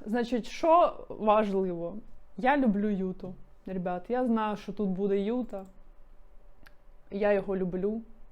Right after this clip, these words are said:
Зрозуміло вже, да, кого я люблю? Я люблю всіх чоловіків тут майже. Але на першому місці в мене Мегумі. У нас, е, кохання у нас не буде, одразу кажу, бо він, м, ще хлопчик. І я його не дочекаюся, бо він помре в Сукуні.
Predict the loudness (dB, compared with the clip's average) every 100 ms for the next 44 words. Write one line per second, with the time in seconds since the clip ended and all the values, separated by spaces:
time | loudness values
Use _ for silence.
0 | -18 -14 -4 2 4 8 6 6 2 0
1 | 2 2 4 2 2 2 2 0 0 0
2 | 2 0 0 -4 -6 -2 -2 -2 -4 -8
3 | -8 -10 -8 -8 -8 -8 -10 -12 -14 -14
4 | -10 -4 -2 0 -2 0 0 2 2 0
5 | -4 -4 -2 0 0 0 0 -2 -4 -8
6 | -14 -14 -16 -10 -6 -6 -6 -4 -2 -2
7 | -2 -4 -6 -6 -4 -4 -4 -6 -4 0
8 | 0 0 -2 -4 -4 -4 -4 -4 -6 -4
9 | -2 -2 -2 -2 -2 -4 -6 -6 -6 -10
10 | -10 -8 -8 -8 -4 -6 -6 -12 -12 -14
11 | -14 -14 -14 -6 0 2 4 2 2 0
12 | -2 -4 -2 -2 -2 -2 -2 -4 -4 -4
13 | -4 -4 -8 -8 -4 -4 -4